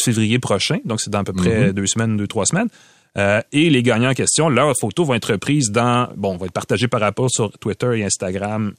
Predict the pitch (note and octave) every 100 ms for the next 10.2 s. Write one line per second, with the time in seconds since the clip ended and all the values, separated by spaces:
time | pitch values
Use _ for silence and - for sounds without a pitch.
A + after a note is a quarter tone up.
0 | F2+ F2+ F2 G2 F#2 F2+ G2 F#2+ G#2+ -
1 | G2+ G2+ G2 G2 F#2+ C#3+ C#3+ C3 A2 G#2+
2 | D3+ C#3 A#2 A#2 - B2 C#3 A#2+ G#2+ G#2
3 | A#2+ A2+ F#2+ - A#2 G2+ F2+ B2 E3 -
4 | - _ - - C#3+ A#2 G2+ F#3+ D#3 B2
5 | A#2+ - F3 C3 B2+ C3+ F3 F3 A#2 -
6 | F3+ B2+ G#2+ A#2+ E3 C#3 A#2 - E3 G3+
7 | C3+ A2+ A#2+ F3 A#2+ C#3+ B2+ D3+ C3 G#2+
8 | G#2+ - F3 C3 E3 D3+ D3+ C#3+ _ _
9 | _ _ _ _ - A#2 F3 F3+ E2 G#2+
10 | C#3+